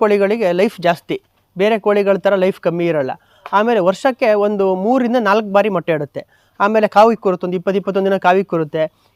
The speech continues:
ಕಾವಿಗೆ ಕೂತಾದ್ಮೇಲೆ ಕೋಳಿಗಳೇನು ಫುಡ್ ಗಿಡ ಎಲ್ಲ ತಿಂತಾ ಇರಲ್ಲ, ಅವು ತುಂಬ ವೀಕ್ ಆಗಿರುತ್ತೆ. ಮತ್ತೆ ಅದನ್ನು ಸುಧಾರಿಸ್ಕೊಳಕ್ಕೆ ಒಂದು ಹದಿನೈದು ಇಪ್ಪತ್ತು ದಿನ ಒಂದು ತಿಂಗಳು ಕಾವು ಇದು ಫುಡ್ ತಿನ್ನುತ್ತೆ. ಆಮೇಲೆ ಮತ್ತೆ ಮೊಟ್ಟೆ ಇಡೋಕೆ ಸ್ಟಾರ್ಟ್ ಮಾಡುತ್ತೆ. ಇದೇ ಥರ ಒಂದು ನಾಲ್ಕು ಬಾರಿ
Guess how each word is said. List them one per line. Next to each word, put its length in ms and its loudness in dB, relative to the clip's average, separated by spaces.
ಕಾವಿಗೆ 280 4
ಕೂತಾದ್ಮೇಲೆ 460 0
ಕೋಳಿಗಳೇನು 480 2
ಫುಡ್ 180 0
ಗಿಡ 140 0
ಎಲ್ಲ 160 2
ತಿಂತಾ 240 2
ಇರಲ್ಲ, 180 -2
ಅವು 80 0
ತುಂಬ 120 -2
ವೀಕ್ 220 0
ಆಗಿರುತ್ತೆ. 380 -2
ಮತ್ತೆ 300 0
ಅದನ್ನು 200 2
ಸುಧಾರಿಸ್ಕೊಳಕ್ಕೆ 540 2
ಒಂದು 120 0
ಹದಿನೈದು 260 0
ಇಪ್ಪತ್ತು 240 -4
ದಿನ 80 0
ಒಂದು 140 -4
ತಿಂಗಳು 280 0
ಕಾವು 340 2
ಇದು 200 -10
ಫುಡ್ 180 2
ತಿನ್ನುತ್ತೆ. 340 -4
ಆಮೇಲೆ 160 2
ಮತ್ತೆ 180 -2
ಮೊಟ್ಟೆ 180 0
ಇಡೋಕೆ 160 2
ಸ್ಟಾರ್ಟ್ 220 0
ಮಾಡುತ್ತೆ. 200 -2
ಇದೇ 140 0
ಥರ 140 2
ಒಂದು 140 0
ನಾಲ್ಕು 260 2
ಬಾರಿ 120 2